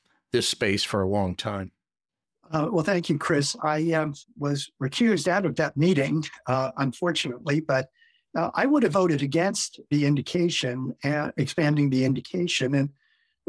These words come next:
Speaker 2: for a number of reasons. Um, you know, one thing we often say is that trials get kind of points for style, so to speak. They're well done, they're well designed, et cetera. And,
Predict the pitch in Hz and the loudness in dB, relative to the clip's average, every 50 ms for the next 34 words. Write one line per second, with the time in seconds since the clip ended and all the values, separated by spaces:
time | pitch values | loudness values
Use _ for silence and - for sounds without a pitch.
0 | 254 247 - - - 226 202 208 214 214 214 202 160 147 151 196 214 233 240 - | -4 -4 -2 0 2 4 4 4 4 4 2 2 0 2 2 4 4 4 4 4
1 | - 139 139 151 151 147 - - - - - 160 160 160 165 165 156 143 143 - | 2 2 2 2 0 -2 -4 -4 -6 -6 -4 0 0 2 2 0 0 -4 -6 -10
2 | - - _ _ - - - - 190 190 185 190 254 339 330 - 254 220 190 175 | -16 -18 _ _ -20 -12 -4 0 0 2 2 2 2 2 2 4 4 6 6 6
3 | 165 165 175 175 - - 143 143 - - 180 165 170 147 131 135 143 - - 127 | 4 4 2 2 0 -2 -4 -2 -2 0 0 2 2 0 0 -2 -2 -4 -4 -6
4 | 120 - - 160 156 156 151 147 143 - 147 139 143 - _ _ _ _ _ _ | -4 -2 0 0 0 0 0 -2 -2 -2 -4 -4 -4 -6 _ _ _ _ _ _
5 | _ _ _ - - 170 156 139 - - 180 165 156 151 - - - 127 - - | _ _ _ -6 -2 -2 -2 -2 -2 -2 -2 -2 0 -2 -2 -2 -2 -2 -2 0
6 | - 139 143 156 160 170 170 160 - 175 165 165 170 - - 156 151 160 - - | 0 0 0 0 0 -2 -2 -2 -2 -2 -2 -2 -4 -4 -4 -4 -4 -4 -6 -12
7 | - - _ - 131 127 131 147 147 151 156 151 147 143 147 151 151 151 151 147 | -20 -10 _ -4 -2 0 0 2 2 2 2 2 2 0 2 2 2 2 2 2
8 | 143 139 120 117 113 - - - - 139 147 156 147 135 - 151 139 143 143 139 | 0 0 0 -2 -2 -4 -2 0 2 2 2 2 2 0 0 0 0 0 0 0
9 | 131 123 110 - - 175 165 156 - - 147 135 127 - - 143 139 143 | 0 -2 -2 -2 -2 -2 -2 -2 -4 -4 -4 -4 -4 -2 0 0 0 0